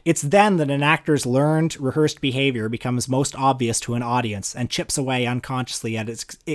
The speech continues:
at its experience of reality. The close-up reveals your thoughts and feelings by the expression on your face,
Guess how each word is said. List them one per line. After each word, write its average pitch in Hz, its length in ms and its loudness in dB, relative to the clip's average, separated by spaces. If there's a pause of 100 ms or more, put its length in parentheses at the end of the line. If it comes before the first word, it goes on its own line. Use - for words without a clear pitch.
(240)
at 135 220 0
its 135 360 -6
experience 123 540 -2
of 107 100 -6
reality. 117 520 -2 (540)
The - 60 0
close-up 196 500 2
reveals 147 440 2
your 131 100 2
thoughts 139 460 0
and 123 100 -4
feelings 123 400 -2
by 113 180 -6
the 113 80 -4
expression 123 480 -4
on 120 120 -2
your 110 100 -4
face, 107 460 -6